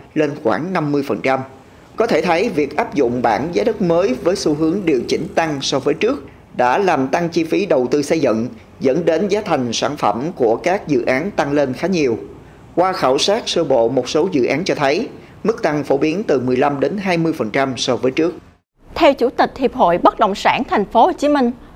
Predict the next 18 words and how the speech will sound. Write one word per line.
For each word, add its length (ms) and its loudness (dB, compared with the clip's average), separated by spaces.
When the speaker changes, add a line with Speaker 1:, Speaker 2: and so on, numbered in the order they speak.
Speaker 2:
ông 200 4
Lê 160 8
Hoàng 260 -4
Châu, 320 0
giá 120 6
đất 220 4
tăng 280 2
có 80 2
những 240 -2
tác 200 2
động 260 4
tích 180 -2
cực, 240 2
như 160 6
người 220 4
dân 420 4
có 120 2
đất 240 4